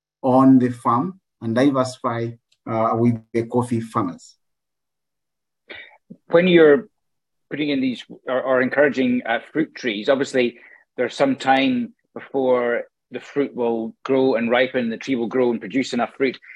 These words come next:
Speaker 2: Do you work together, um, or do you, well, I guess there's two things. First of all, do you work together to buy the trees collectively? And then how do you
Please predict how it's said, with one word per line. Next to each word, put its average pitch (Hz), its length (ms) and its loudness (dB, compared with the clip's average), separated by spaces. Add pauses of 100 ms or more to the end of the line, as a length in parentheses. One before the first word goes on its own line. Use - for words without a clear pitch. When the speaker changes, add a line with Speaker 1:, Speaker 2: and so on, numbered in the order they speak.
(340)
Speaker 2:
Do 156 100 4
you 165 140 8
work 160 260 6
together, 151 600 2 (320)
um, 139 400 -8 (340)
or 151 140 4
do 175 120 -6
you, 151 180 -2
well, 143 120 0
I - 20 2
guess 151 140 -2
there's 131 160 -12
two 165 160 -6
things. 107 260 -8
First 175 220 -4
of 135 80 -4
all, 131 320 2 (120)
do 147 120 -8
you 139 200 -2
work 139 200 0
together 135 340 0
to 127 160 -10
buy 135 400 -2
the 123 80 -12
trees 127 320 -6
collectively? 117 720 -4 (500)
And 131 100 -2
then 135 280 0 (180)
how 160 220 4
do 143 120 -2
you 139 360 0